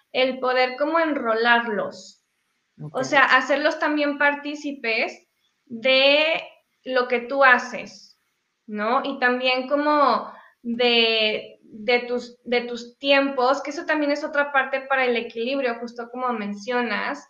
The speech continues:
Speaker 1: eh, de los, de los ritmos. Esto viene como desde la metodología Waldorf, como esta parte de el hacer trabajo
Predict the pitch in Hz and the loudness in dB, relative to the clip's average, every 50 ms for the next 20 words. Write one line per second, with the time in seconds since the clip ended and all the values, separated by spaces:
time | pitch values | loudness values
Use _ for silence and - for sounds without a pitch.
0 | _ _ _ _ _ _ _ _ - 233 233 233 226 226 220 214 208 214 - - | _ _ _ _ _ _ _ _ -4 0 2 2 2 2 0 0 -2 -6 -10 -16
1 | _ _ _ - 240 220 269 269 277 262 254 247 247 254 - - - 254 254 254 | _ _ _ -8 -2 2 2 4 4 4 2 2 2 -2 -6 -2 -2 0 2 4
2 | 247 247 240 240 285 294 262 247 240 190 143 - - - - - - - 277 277 | 2 2 2 0 -4 -4 -2 -4 -4 -6 -6 -8 -10 -10 -10 -10 -6 -2 0 0
3 | 277 285 277 269 269 269 262 262 262 240 233 226 220 214 220 214 208 214 214 214 | 2 2 0 0 0 -4 -4 -6 -6 -6 -4 -4 -2 -2 -4 -6 -6 -4 -4 -4
4 | 208 208 208 208 214 214 214 - 208 208 208 214 214 214 - 233 233 233 240 240 | -2 -2 -2 -2 -4 -6 -6 -6 -6 -4 -4 -4 -6 -8 -10 -8 -6 -4 -2 -2
5 | 233 220 - - - 220 226 240 233 233 233 233 226 220 233 285 285 - - 240 | -2 -2 -4 -8 -10 -4 0 0 2 2 0 0 -2 -2 -4 -4 -6 -8 -10 -6
6 | 240 240 240 214 - - - - - _ _ - 269 277 277 311 311 311 302 294 | -4 -2 -2 -2 -4 -6 -12 -18 -20 _ _ -4 -4 -2 0 0 0 2 2 0
7 | 285 285 285 294 294 285 254 269 262 262 254 262 269 - - - - _ _ - | 0 2 2 2 2 4 2 2 2 4 4 2 0 -2 -4 -8 -16 _ _ -4
8 | 226 226 226 226 220 220 220 220 220 214 214 208 208 - - - _ _ _ _ | -2 0 0 0 0 0 0 0 0 0 0 -2 -2 -4 -12 -18 _ _ _ _
9 | _ _ - 202 202 233 233 294 294 294 294 311 311 294 277 254 254 254 - 302 | _ _ 0 0 0 2 2 2 2 2 4 4 6 8 8 6 6 4 2 4
10 | 294 | 4